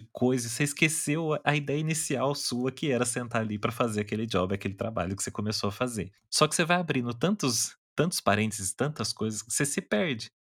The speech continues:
né? Quem olha, tem gente que, eu vivo ouvindo comentários quando vem alguém aqui no meu quarto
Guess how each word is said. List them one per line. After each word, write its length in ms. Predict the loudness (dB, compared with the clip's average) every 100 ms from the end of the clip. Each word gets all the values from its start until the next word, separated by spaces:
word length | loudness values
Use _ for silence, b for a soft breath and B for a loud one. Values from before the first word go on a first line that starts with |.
| -2
né? 280 | 0 0 0
Quem 220 | 2 2
olha, 300 | 2 0 -2 -2
tem 160 | 2 4
gente 260 | 4 2 0
que, 100 | -4
eu 160 | 0 2
vivo 460 | 2 0 0 -2
ouvindo 380 | 2 2 2 0
comentários 560 | 0 -2 0 -2 -2 -4
quando 260 | -4 -6 -6 -10
vem 260 | -6 0 0
alguém 300 | 0 -2 -2
aqui 180 | -4 -4
no 100 | -4
meu 200 | -2 -4
quarto 600 | 2 2 2 -2 -8 -12